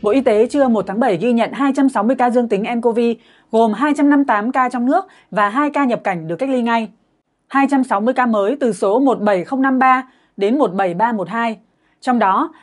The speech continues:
hai trăm năm mươi tám ca ghi nhận tại Thành phố Hồ Chí Minh, một trăm năm mươi tư ca, Bình Dương bốn tám, Long An hai tám,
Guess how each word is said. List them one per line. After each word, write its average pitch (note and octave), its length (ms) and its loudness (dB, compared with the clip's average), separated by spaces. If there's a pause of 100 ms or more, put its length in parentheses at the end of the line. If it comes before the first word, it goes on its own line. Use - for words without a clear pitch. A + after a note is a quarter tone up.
hai D#4 200 -2
trăm D4 140 0
năm D4 100 2
mươi C#4+ 100 2
tám A3+ 260 0
ca B3+ 180 0
ghi A#3+ 120 -4
nhận A3+ 200 -4
tại F#3+ 260 -4 (320)
Thành A#3 180 0
phố A3 160 2
Hồ D4+ 100 4
Chí A3 120 -4
Minh, C4+ 240 2 (240)
một A3+ 220 0
trăm C4+ 180 0
năm C#4 100 2
mươi C4 80 -2
tư C#4 160 0
ca, B3+ 300 -2 (520)
Bình A3+ 220 2
Dương C4+ 340 2
bốn G#3 200 0
tám, G#3 300 -2 (340)
Long C4 200 2
An B3+ 280 -2 (100)
hai B3 160 -2
tám, G3+ 340 -4